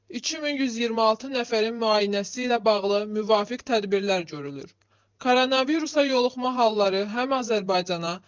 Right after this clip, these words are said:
xaricdən gələn şəxslər sırasında, həm də ölkə daxilində insanların bir-birini yoluxdurması faktları üzrə aşkarlanır.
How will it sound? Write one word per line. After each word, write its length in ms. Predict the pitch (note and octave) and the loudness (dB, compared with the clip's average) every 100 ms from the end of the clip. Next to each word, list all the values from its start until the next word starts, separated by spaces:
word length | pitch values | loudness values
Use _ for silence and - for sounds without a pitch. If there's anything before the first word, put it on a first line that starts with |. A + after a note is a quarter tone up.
| _ _ - | _ _ 2
xaricdən 560 | B3 A#3 A#3 G3+ C4 C4+ | 6 6 4 0 -2 2
gələn 220 | A#3 A#3+ | 2 0
şəxslər 460 | - A3+ G3+ G3+ G3+ | 0 0 2 0 0
sırasında, 600 | B3 A#3+ A#3+ B3 A#3+ B3 C4 _ _ - | 0 -2 -2 -8 0 2 0 _ _ -6
həm 200 | B3+ C#4+ D4+ | 0 0 2
də 120 | D4 | 4
ölkə 360 | A#3 A#3 B3 C4+ | 6 4 4 0
daxilində 560 | B3+ A3 A3 G#3+ G3+ G#3+ G#3+ | 4 2 2 -4 0 0 0
insanların 720 | A3+ A3 G#3+ G3+ F#3+ G#3 A3+ | -4 -2 -2 0 0 -2 -6
bir-birini 580 | B3 C#4 A3 A#3+ A3+ B3 | -4 -4 -2 -4 -4 0
yoluxdurması 720 | A#3+ G#3+ - G#3+ G3+ F#3+ B3 | 2 0 -2 -4 -2 -4 -4
faktları 500 | B3+ A#3 - A3 A3 | -4 -4 0 0 0
üzrə 220 | G3+ G#3 G#3 - | -2 0 0 0
aşkarlanır. 760 | G#3 - G#3+ G3 F#3 F3 C#3+ | -6 -2 -2 -2 -2 -6 -12